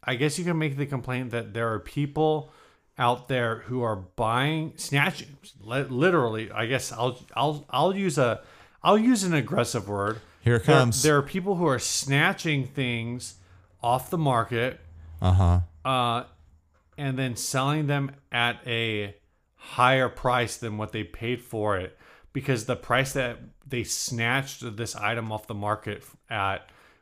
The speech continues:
Speaker 1: was a really good deal. And
Speaker 2: Yeah, that's
Speaker 1: they
Speaker 2: like the,
Speaker 1: were the ones that took
Speaker 2: you
Speaker 1: advantage.
Speaker 2: just gave the definition of flipping.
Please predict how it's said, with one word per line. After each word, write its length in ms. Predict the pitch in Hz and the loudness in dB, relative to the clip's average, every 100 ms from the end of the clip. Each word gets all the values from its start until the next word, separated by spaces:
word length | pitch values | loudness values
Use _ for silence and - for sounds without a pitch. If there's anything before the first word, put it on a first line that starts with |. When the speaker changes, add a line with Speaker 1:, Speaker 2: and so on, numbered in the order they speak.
| _ | _
Speaker 1:
was 440 | 120 113 117 107 - | -8 -2 -2 -2 -4
a 100 | 113 | -6
really 480 | 98 95 113 113 113 | -6 -6 -2 -2 -2
good 380 | 95 113 90 90 | -4 -6 -6 -8
deal. 460 | 107 98 85 82 _ _ _ _ | -4 -2 -4 -8 _ _ _ _
And 100 | 131 | 4
Speaker 2:
Yeah, 80 | 196 | 6
that's 160 | 160 143 | 6 6
Speaker 1:
they 80 | 170 | 6
Speaker 2:
like 100 | 196 | 8
the, 60 | |
Speaker 1:
were 100 | 196 | 6
the 100 | 175 | 6
ones 280 | 156 147 147 | 4 4 2
that 120 | 139 | 0
took 120 | 135 139 | 0 2
Speaker 2:
you 60 | |
Speaker 1:
advantage. 260 | 156 175 113 | 6 6 4
Speaker 2:
just 260 | 101 104 | -2 -4
gave 280 | 107 156 160 | 2 4 4
the 100 | 151 | 4
definition 540 | 127 143 139 131 - 117 | 4 4 4 2 2 0
of 80 | |
flipping. 420 | - 180 - 85 | 0 0 2 0